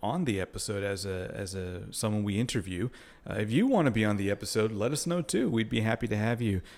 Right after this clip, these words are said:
Um, you know, we, we love interacting with, uh, anybody and everybody in the real estate community, especially if you're local to San Antonio.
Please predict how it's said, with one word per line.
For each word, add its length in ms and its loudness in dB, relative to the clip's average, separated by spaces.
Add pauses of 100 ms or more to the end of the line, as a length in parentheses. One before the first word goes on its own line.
(140)
Um, 380 -2
you 60 -2
know, 100 0
we, 240 0
we 500 -2
love 480 -2
interacting 680 0
with, 260 -4
uh, 220 -2 (100)
anybody 380 2
and 100 0
everybody 480 -2
in 320 -4
the 200 -4
real 240 -2
estate 340 -6
community, 600 0 (360)
especially 600 -2
if 120 -4
you're 260 2
local 440 2
to 120 -6
San 240 0
Antonio. 540 0